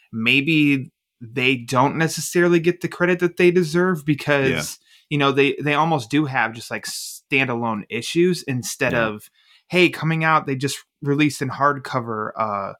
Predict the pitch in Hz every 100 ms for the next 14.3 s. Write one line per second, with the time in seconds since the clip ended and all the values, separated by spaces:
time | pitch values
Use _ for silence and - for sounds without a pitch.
0 | _ _ _ _ _ _ _ _ - -
1 | 123 123 120 113 120 127 117 - 143 143
2 | 135 127 120 110 - 123 117 113 120 110
3 | 107 101 110 107 - - 110 - 139 135
4 | 117 117 113 113 113 113 - - 143 131
5 | 104 98 123 147 143 127 127 117 131 -
6 | 123 123 117 131 120 127 117 113 - 123
7 | 110 - 110 107 110 104 - - 107 -
8 | - - _ - 185 190 143 165 - 185
9 | 151 160 160 165 135 - 170 160 - 160
10 | 160 151 165 156 135 156 147 135 - 156
11 | 147 139 165 160 - 139 - 160 147 82
12 | 113 - 113 117 107 92 117 104 - 107
13 | - - _ _ _ _ - 110 98 -
14 | 120 101